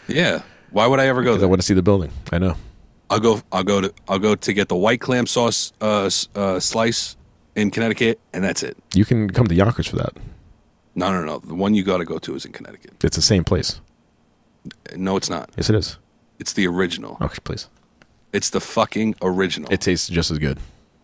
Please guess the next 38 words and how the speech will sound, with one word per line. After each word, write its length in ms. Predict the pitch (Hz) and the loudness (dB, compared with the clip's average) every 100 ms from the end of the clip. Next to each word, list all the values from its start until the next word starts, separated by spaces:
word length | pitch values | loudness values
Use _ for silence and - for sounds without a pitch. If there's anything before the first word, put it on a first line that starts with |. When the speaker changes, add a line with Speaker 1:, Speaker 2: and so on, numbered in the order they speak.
| _ - | _ -2
Speaker 1:
I 120 | 95 | 2
don't 180 | 117 107 | 2 0
Speaker 2:
I've, 60 | - | -2
Speaker 1:
care. 200 | 107 95 | 2 2
Speaker 2:
I've 120 | 92 | 2
had 160 | 85 | 0
both. 320 | 76 73 - - _ _ _ _ | 0 -4 -6 -14 _ _ _ _
I 100 | - | 2
li-, 120 | 95 107 | 4 4
Speaker 1:
I 20 | |
don't 340 | 95 113 131 - | 4 2 2 2
Speaker 2:
I 60 | 92 | 2
Speaker 1:
care. 180 | 139 | 4
Speaker 2:
live 220 | 117 90 90 | 4 4 2
right 160 | 101 | 2
next 200 | 101 - | 0 -2
to 80 | 101 | -2
the 120 | 85 | 0
other 140 | 92 90 | 2 0
one. 120 | 78 - _ _ _ _ _ _ _ _ - | -2 -8 _ _ _ _ _ _ _ _ -4
Speaker 1:
I 600 | 98 101 104 117 117 117 - _ | 0 2 4 4 2 0 -14 _
don't 440 | - 107 110 110 - | 0 2 2 0 -4
care. 340 | - 117 113 | 0 4 8
Speaker 2:
You 120 | 110 | 10
Speaker 1:
I'm 60 | 101 | 12
Speaker 2:
are 100 | 101 | 10
Speaker 1:
going 100 | 107 | 10
to 60 | 101 | 8
the 80 | |
Speaker 2:
wasting 560 | 123 135 104 143 139 143 | 8 8 8 8 8 8
Speaker 1:
original. 320 | 131 - 107 | 4 0 0
Speaker 2:
gas 640 | 117 123 85 76 - - - _ _ - | 6 8 8 6 4 2 -2 _ _ -8
for 260 | - 101 | 0 0
the 80 | 90 | 2
Speaker 1:
I 140 | 107 113 | 4 6
Speaker 2:
same 300 | 117 113 110 | 8 8 8
Speaker 1:
don't 520 | 107 160 170 180 - - | 8 8 6 4 -2 -2
care. 240 | - 175 | 0 0